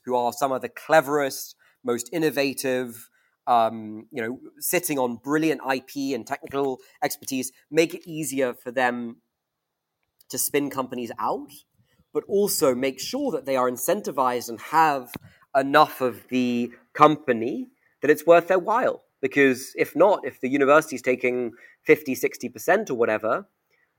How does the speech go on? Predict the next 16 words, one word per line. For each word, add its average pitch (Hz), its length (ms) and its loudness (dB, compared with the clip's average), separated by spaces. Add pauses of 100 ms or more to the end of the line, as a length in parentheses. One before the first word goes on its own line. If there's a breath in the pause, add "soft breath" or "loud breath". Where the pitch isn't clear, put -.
(140)
then 143 200 2
the 143 180 4
professor's 147 460 -2
not 151 180 2
gonna 143 100 0
wanna 143 200 2
start 147 200 -2
the 147 80 -6
business 147 260 -2
in 151 60 -4
the 139 60 -2
first 175 320 0
point. - 280 -10 (480 soft breath)
Um, 123 720 2
so, 151 220 2
so 147 260 6